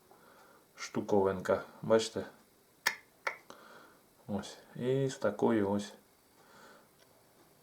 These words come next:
петелечкою. Так, потім нам буде потрібно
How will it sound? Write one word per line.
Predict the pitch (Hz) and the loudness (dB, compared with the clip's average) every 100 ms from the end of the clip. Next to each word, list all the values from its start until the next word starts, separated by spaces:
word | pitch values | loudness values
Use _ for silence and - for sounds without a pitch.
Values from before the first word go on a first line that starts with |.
| _ _ _ _ - | _ _ _ _ 2
петелечкою. | - - 95 92 90 - 98 90 - - - - - - - - - - _ _ - - - - - - - - - - - | 4 6 4 4 0 -4 -4 -4 -8 -20 -20 -20 -20 -20 -20 -20 -20 -20 _ _ -20 -20 -20 -20 -20 -18 -16 -16 -10 -8 10
Так, | 196 139 - | 12 12 12
потім | 208 220 160 | 10 12 10
нам | 156 156 147 - - - - - - | 10 10 8 2 -10 -14 -16 -18 -4
буде | 147 185 170 151 | 2 6 8 8
потрібно | - - 160 151 143 | 8 4 4 6 6